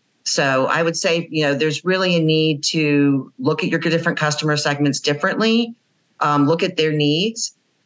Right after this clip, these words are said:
I think often it's, um, it's easy for us in the industry to kind of think of things from our perspective and not from necessarily the policyholder or the customer's perspective. And, you know,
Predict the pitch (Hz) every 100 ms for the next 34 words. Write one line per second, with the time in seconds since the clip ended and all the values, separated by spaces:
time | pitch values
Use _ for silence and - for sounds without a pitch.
0 | - 170 180 185 160 151 175 208 196 190
1 | 151 151 - - - 131 151 147 143 139
2 | 139 - 147 143 160 156 185 156 170 175
3 | 165 151 160 175 - 175 170 - 160 151
4 | 139 151 151 156 151 147 147 156 139 127
5 | - 175 - 196 - 208 170 151 143 143
6 | - 147 143 143 - _ - 147 147 156
7 | 151 147 143 151 151 151 160 156 151 147
8 | 131 151 147 - 180 180 202 196 202 208
9 | - 226 214 214 _ _ _ _ - 175
10 | 170 165 170 165 - - _ 156 170 151
11 | 151 143